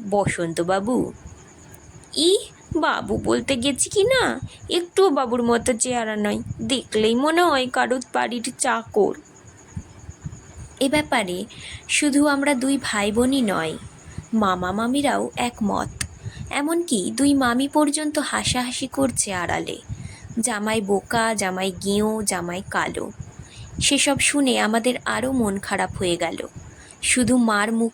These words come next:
চোখেই একটা চাপা আনন্দের আভা, চোখ দুটো উজ্জ্বল, ফর্সা মুখে রক্ত ফেটে পড়ছে যেন।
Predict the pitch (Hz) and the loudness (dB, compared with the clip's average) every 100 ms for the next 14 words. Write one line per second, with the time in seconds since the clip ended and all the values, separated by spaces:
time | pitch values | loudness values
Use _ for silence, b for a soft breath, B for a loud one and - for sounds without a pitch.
0 | - - - 262 175 180 - - 254 247 | -4 -8 -4 0 0 -2 -4 -2 0 0
1 | 247 202 - 220 202 190 196 208 214 - | -2 -6 -2 -2 0 0 0 0 -2 -2
2 | 190 175 185 - - - B B B B | -4 -4 -4 -6 -8 -20 B B B B
3 | - 254 226 202 240 226 208 190 185 233 | -4 -2 -2 0 2 2 2 0 -2 -2
4 | 254 320 - - - 240 226 - 240 226 | -2 -6 -10 -6 -2 0 0 2 2 2
5 | 226 - 262 190 220 220 202 - - 247 | 0 0 0 0 -2 0 0 -2 0 2
6 | 202 247 B B B - - 240 262 240 | 2 -2 B B B -4 0 2 2 2
7 | 190 180 - 180 170 165 | 2 0 -4 -4 -4 -4